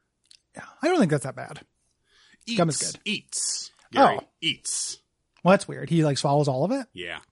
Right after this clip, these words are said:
Speaker 1: Oh, that's really strange.
Speaker 2: I miss Sean Spicer. Uh, like, if we're gonna have an evil administration, I'd like its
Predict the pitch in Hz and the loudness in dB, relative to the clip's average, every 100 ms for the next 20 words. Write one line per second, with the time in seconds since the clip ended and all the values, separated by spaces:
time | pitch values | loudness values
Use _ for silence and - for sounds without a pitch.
0 | _ _ _ _ _ - 208 220 180 160 | _ _ _ _ _ -8 2 6 6 6
1 | 160 120 131 147 147 135 127 147 135 135 | 2 0 2 6 6 4 2 0 2 2
2 | 135 127 143 180 147 - 110 90 - 78 | 2 2 2 2 0 -2 -4 -6 -12 -14
3 | 78 80 71 67 _ - 107 107 104 104 | -16 -18 -20 -20 _ -8 -4 -2 -2 -2
4 | 98 95 82 _ _ 117 120 - - 143 | -4 -6 -12 _ _ -6 -6 -6 -8 -8
5 | 135 147 143 180 160 165 156 135 131 131 | -6 -4 -2 0 0 0 0 -2 -6 -6
6 | 143 135 123 117 110 - 110 101 110 101 | -4 -2 -4 -6 -10 -8 -8 -6 -10 -12
7 | 101 113 123 120 113 - | -12 -6 -4 -4 -6 -10